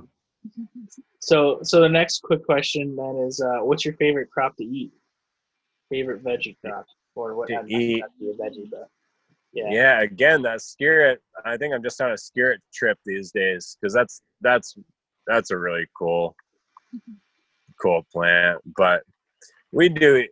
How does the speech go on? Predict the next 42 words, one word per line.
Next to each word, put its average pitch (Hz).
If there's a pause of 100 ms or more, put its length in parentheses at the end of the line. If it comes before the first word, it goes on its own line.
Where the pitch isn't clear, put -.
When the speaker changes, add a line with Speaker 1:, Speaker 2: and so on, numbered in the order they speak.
Speaker 2:
eat, 117
like, 101
a 90
lot 104
of 92
garlic, 98 (340)
you 117
know? 160
<laughs> -
I 135
put 151
garlic 110
in 95 (100)
everything. 104
I 107
put 120
garlic 110
raw 95
in 98
my 87 (160)
salad 123
dressings 113
or 85
in 78
salad, 107
or, 87 (1080)
man, 107
we 113
ate 107
so 135
much 123
garlic 117
last 107
fall. 110
We 104
were 104
doing, 104
like, 92
roasted 98
squash 98 (140)
in 98
the 95